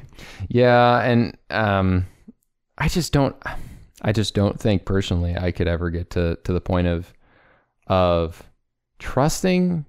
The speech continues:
these random people with, like, a lot of financial stuff, you know, a lot of personal stuff. Like, I, y-,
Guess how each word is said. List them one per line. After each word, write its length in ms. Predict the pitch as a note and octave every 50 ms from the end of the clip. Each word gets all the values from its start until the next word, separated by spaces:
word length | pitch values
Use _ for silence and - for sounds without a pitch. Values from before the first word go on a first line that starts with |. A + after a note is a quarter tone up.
| - -
these 360 | - - A2 G#2 G2+ F2+ F#2+
random 520 | F#2+ F#2+ G#2 G#2+ A#2 B2 B2+ B2 A#2 G#2+
people 340 | F#2+ - G#2+ G#2 G2 - F#2+ F2+
with, 140 | F2+ E2+
like, 200 | E2+ C#2 C2 - - _ _ _ _ -
a 60 | -
lot 200 | F#2 G#2 A2 G#2
of 60 | G2+
financial 520 | - - G#2+ A2 A#2+ A#2+ A#2+ B2 B2 A#2+
stuff, 600 | A2 - - B2 A#2+ A#2 A#2 A#2 A2 - - - - -
you 100 | - G2+
know, 160 | G2+ G2 F#2+
a 40 | F#2+
lot 180 | G2+ G#2 G#2
of 220 | G#2 G2+ F#2+ - - - -
personal 420 | - - G#2+ G#2 G#2 - A#2+ A2+ A2
stuff. 420 | - - - A2+ A2 A2 A2+ -
Like, 240 | - - A2 - - - - - - - - - - - - _ _ _ _ _ _ _ _ - -
I, 140 | - - - - -
y-, 160 | - F2+ -